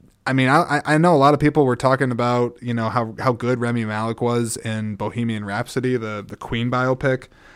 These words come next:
I don't wanna pit the two against each other necessarily, but I, I guess I'm going to. But Austin Butler as Elvis sure would give that performance a run for its money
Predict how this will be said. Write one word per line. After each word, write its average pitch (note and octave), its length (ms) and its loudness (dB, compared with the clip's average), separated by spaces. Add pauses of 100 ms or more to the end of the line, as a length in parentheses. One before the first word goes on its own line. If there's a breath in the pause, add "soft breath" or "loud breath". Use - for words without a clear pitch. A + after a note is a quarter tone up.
(180 soft breath)
I B2+ 60 -4
don't D#3 180 6
wanna F3+ 160 8
pit F3+ 300 0
the C3 80 -8
two - 180 -4
against G#2+ 320 -6
each G#2+ 160 -8
other A2 220 -2
necessarily, A#2 720 -2
but A2+ 280 -6
I, G#2 300 -8
I G#2 80 -16
guess A2 300 -8
I'm F#2+ 100 -8
going A#2+ 280 0
to. F#2+ 280 -8 (420 soft breath)
But A#2 380 -4 (880)
Austin D3 340 6
Butler A#2+ 500 0 (100)
as A2 180 -6
Elvis A2+ 540 -4
sure D3 680 4
would C3 160 4
give B2+ 180 2
that B2 180 0
performance A2+ 500 -4
a A2 40 -8
run G#2+ 220 -6
for G#2 180 -6
its F#2+ 140 -10
money F#2+ 360 -10